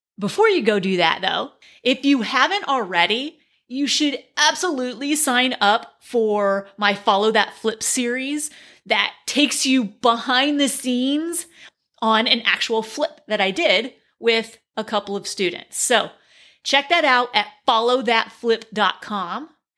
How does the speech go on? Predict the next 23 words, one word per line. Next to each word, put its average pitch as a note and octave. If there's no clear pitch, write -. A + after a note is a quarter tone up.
And D#4+
guess D4
what? E4+
Until D4+
next C4+
time, C4
go B3+
out D4
there, C#4+
flip D4
houses D4
like C#4
a D#4
girl, G#3
leave A3
people D#4+
and B3
places A3+
better A3
than G#3
you G#3
find F#3
them, A#3